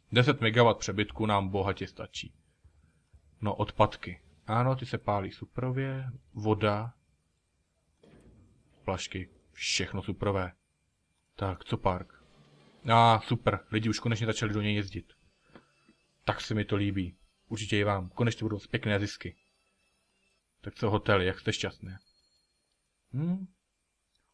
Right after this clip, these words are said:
Docela dobré, dobře ta hustota roste. To je čajovna, pekárna. Ale jo, víceméně jsou všichni spokojení. Teda až na tyto. No, to je jednoduchý důvod, oni už zde nemají park, nebo.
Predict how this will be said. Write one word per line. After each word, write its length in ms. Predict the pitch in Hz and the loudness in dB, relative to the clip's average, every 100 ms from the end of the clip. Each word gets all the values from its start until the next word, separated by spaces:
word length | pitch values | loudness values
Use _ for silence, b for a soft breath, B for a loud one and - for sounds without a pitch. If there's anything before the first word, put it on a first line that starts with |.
| - | -6
Docela 260 | 165 196 127 | 2 6 8
dobré, 260 | 117 127 | 8 4
dobře 240 | 117 117 127 | 4 0 2
ta 60 | |
hustota 400 | 120 113 117 110 | 2 0 -2 -2
roste. 420 | 104 - - 98 98 _ _ _ _ _ _ _ _ _ _ _ _ _ _ _ - | -2 -4 -8 -10 -10 _ _ _ _ _ _ _ _ _ _ _ _ _ _ _ -10
To 100 | 113 | -8
je 120 | 98 | -8
čajovna, 1200 | - - - 101 104 110 107 110 117 117 120 120 120 _ - | -10 -10 -6 -4 -2 -2 -2 -2 -2 -2 -2 -4 -8 _ -18
pekárna. 840 | 113 - - 110 110 113 113 117 _ _ _ _ _ _ _ _ _ _ - | -18 -16 -10 -8 -8 -8 -10 -12 _ _ _ _ _ _ _ _ _ _ 0
Ale 140 | 165 | 4
jo, 100 | 233 | 4
víceméně 400 | 196 175 165 170 | 4 0 0 0
jsou 120 | 165 | -2
všichni 280 | 160 - 170 | -4 -4 -6
spokojení. 540 | 170 160 175 147 117 - _ _ _ _ _ _ _ - | -6 -8 -6 -6 -6 -14 _ _ _ _ _ _ _ -4
Teda 200 | 110 120 | 0 0
až 140 | - | 0
na 100 | 113 | -2
tyto. 480 | - 101 - 92 90 _ _ _ _ _ _ _ _ _ _ _ _ _ _ _ _ _ _ _ _ - | 0 -4 -4 -12 -12 _ _ _ _ _ _ _ _ _ _ _ _ _ _ _ _ _ _ _ _ -6
No, 260 | 107 110 107 | 0 2 4
to 120 | 110 | 6
je 60 | |
jednoduchý 400 | 107 110 107 - | 6 4 0 0
důvod, 260 | 104 107 101 | 2 4 2
oni 180 | 95 98 | -2 -2
už 80 | 95 | 0
zde 140 | 101 | 0
nemají 280 | 98 98 98 | 2 2 2
park, 600 | 98 98 95 - - - | 4 4 4 -4 -20 -10
nebo. 280 | 101 95 78 | -6 -4 -4